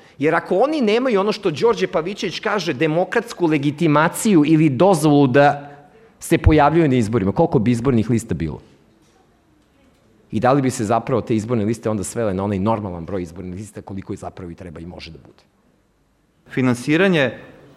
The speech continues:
Speaker 2: izbornih kampanja, učesnika izbora je još problematičnije na lokalnom nivou nego na nacionalnom,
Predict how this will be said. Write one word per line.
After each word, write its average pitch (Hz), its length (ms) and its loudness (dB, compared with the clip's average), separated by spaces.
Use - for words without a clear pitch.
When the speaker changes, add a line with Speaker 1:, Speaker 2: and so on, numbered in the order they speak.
Speaker 2:
izbornih 160 480 0
kampanja, 117 580 0
učesnika 131 520 -6
izbora 143 280 -2
je 117 200 0
još 190 280 0
problematičnije 139 840 -2
na 120 100 0
lokalnom 135 460 -2
nivou 131 300 0
nego 117 220 -2
na 107 100 -2
nacionalnom, 165 720 -2